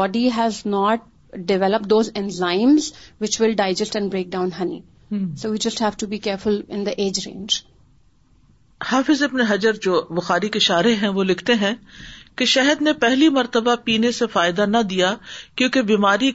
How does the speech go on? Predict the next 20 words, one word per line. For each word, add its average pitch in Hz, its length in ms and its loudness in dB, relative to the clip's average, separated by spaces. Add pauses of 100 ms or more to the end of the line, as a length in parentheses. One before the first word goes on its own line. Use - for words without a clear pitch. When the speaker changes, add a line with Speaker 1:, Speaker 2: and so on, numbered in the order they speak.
Speaker 2:
کے 240 60 0
لیے 233 260 2 (100)
جس 233 160 0
قدر 233 300 2
مقدار 190 520 0
اور 202 220 2
کیفیت 185 500 0
درکار 175 480 2
تھی، 180 140 -6 (240)
یعنی 190 180 -4
جتنی 196 340 -2 (100)
دینی 214 220 2
چاہیے 175 260 0
تھی 175 140 -6 (680)
شہد، 202 400 0 (100)
وہ 254 140 4
اس - 140 0
سے 277 100 2
کم 170 240 0
تھا 151 200 -6